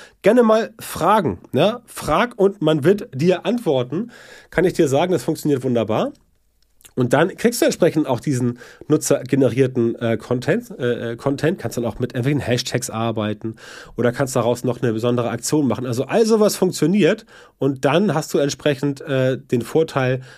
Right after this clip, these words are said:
dass du dort die Leute besser aktivieren kannst und dann bekommen sie auch wieder eine engere Verknüpfung, eine engere Verbindung, eine engere Connection zu dir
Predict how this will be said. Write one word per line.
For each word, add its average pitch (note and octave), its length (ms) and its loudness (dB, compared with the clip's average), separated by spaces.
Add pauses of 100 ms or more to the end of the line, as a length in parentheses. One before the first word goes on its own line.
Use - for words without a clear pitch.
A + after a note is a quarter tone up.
(120)
dass B2 180 -2
du B2+ 120 -2
dort C3 380 2
die B2 120 -4
Leute B2+ 320 0
besser B2+ 240 -2
aktivieren C#3+ 440 -2
kannst B2+ 280 -6
und B2 160 -4
dann A#3 340 4 (240)
bekommen G3+ 340 2
sie G#3+ 120 4
auch F3+ 160 2
wieder F3+ 160 4
eine D3+ 240 4
engere E3+ 320 4
Verknüpfung, G#3 560 0
eine C#3+ 160 -2
engere D3+ 220 2
Verbindung, F#3 480 2
eine C3+ 120 0
engere C#3 220 2
Connection D#3+ 360 0
zu - 140 -8
dir C#3 300 -2